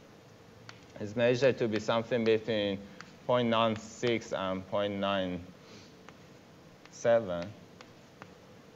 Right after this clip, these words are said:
So I think the contour plus looks something like this. So now if you have,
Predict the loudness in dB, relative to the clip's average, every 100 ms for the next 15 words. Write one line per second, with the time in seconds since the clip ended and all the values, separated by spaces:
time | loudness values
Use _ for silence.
0 | -20 -20 -20 -20 -14 -8 -6 -6 -6 -6
1 | -4 -4 -4 -4 -4 -6 -2 0 0 -4
2 | -10 -10 -8 -6 -6 -8 -8 -10 -12 -14
3 | -14 -14 -20 -20 -20 -20 -20 -20 -20 -20
4 | -20 -20 -20 -20 -20 -20 -20 -20 -20 -20
5 | -20 -20 -20 -20 -20 -20 -20 -20 -20 -20
6 | -20 -20 -20 -20 -20 -20 -20 -20 -20 -8
7 | -2 4 6 6 4 4 8 10 8 4